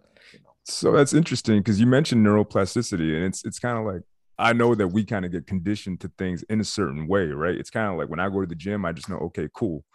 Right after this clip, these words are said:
Speaker 2: Pack my stuff up, I go, I almost don't even think. I get there, I do my thing, I'm gone, right?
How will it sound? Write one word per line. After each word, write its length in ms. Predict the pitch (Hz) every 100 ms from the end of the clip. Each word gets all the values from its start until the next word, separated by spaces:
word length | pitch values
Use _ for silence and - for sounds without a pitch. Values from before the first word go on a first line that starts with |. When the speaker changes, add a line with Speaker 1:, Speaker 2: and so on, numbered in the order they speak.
| _ _ _
Speaker 2:
Pack 200 | 92 95
my 80 | 85
stuff 320 | - 98 95
up, 160 | 95 -
I 120 | 71 73
go, 320 | 67 95 92
I 100 | 85
almost 300 | 92 113 107
don't 160 | 113 101
even 240 | 85 80 -
think. 260 | 117 107 -
I 140 | 76
get 280 | 80 95 87
there, 200 | 95 82
I 80 | 78
do 160 | 76
my 160 | 90 80
thing, 300 | - 101 95
I'm 160 | 71 71
gone, 380 | 73 92 80 67
right? 240 | 76 82